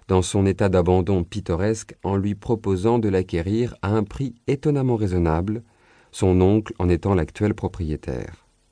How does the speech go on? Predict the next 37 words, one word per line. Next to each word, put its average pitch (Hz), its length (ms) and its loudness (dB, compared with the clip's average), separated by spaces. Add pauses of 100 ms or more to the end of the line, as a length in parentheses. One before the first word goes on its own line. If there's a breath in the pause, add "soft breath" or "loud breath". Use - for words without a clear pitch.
(1500 soft breath)
J'achetai 156 680 4 (100)
le 101 140 0
prieuré 101 520 0
d'Hexham 92 480 0 (140)
en 90 160 2
dix-neuf 104 400 2
cent 95 180 -2
dix-huit, 80 640 -8 (560 soft breath)
mais 113 160 4
je 127 100 -2
fus 139 240 -8
presque - 380 -6
immédiatement 143 560 0
détourné 113 340 0
de 104 80 0
mes 92 120 2
projets 101 380 0
de 90 100 -2
restauration 85 760 -4
par 95 240 -4
le 90 80 2
retour 110 380 0
de 104 80 2
mon 82 200 0
fils, - 540 -10 (380)
mutilé 87 560 0 (560)
et 92 80 6
invalide. 73 560 2 (1400)
Durant 95 220 4
les 113 140 6
deux 113 180 4
années 117 160 4
qui 110 140 -8
lui 107 100 0
restaient 101 360 -2
à 95 60 0
vivre, 98 380 -2